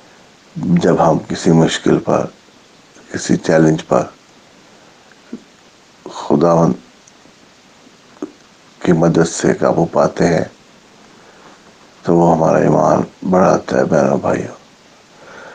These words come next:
ہمارا ایمان اس سے بڑھ جاتا ہے اور ہم خداوند کا شکر کرتے ہیں کہ خداوند نے ہمیں ان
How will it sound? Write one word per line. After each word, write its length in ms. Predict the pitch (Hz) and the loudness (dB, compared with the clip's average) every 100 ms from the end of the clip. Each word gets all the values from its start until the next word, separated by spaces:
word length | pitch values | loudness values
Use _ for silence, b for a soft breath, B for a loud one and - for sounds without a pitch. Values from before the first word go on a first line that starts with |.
| B - | B 0
ہمارا 240 | 92 92 | 2 4
ایمان 440 | 90 87 87 90 92 | 4 4 4 4 2
اس 100 | 87 | 2
سے 220 | - 180 - - - 80 | 0 -2 -2 -8 -8 0
بڑھ 200 | 80 78 | 2 2
جاتا 480 | - - - - | 0 0 -4 -4
ہے 40 | - - B B B B B B - | -6 -12 B B B B B B -2
اور 140 | 95 | 2
ہم 100 | 101 | 2
خداوند 460 | 92 92 104 104 110 | 4 4 4 4 4
کا 100 | 113 | 2
شکر 300 | 104 107 113 | 2 2 2
کرتے 340 | 104 82 98 | 2 0 0
ہیں 160 | 95 92 - - B B B B B B B B | 0 -2 -4 -20 B B B B B B B B
کہ 120 | - | -2
خداوند 560 | 92 95 101 98 104 101 | 0 2 2 2 4 4
نے 100 | 98 | 4
ہمیں 240 | 95 92 95 | 4 2 2
ان 260 | 101 110 | 2 2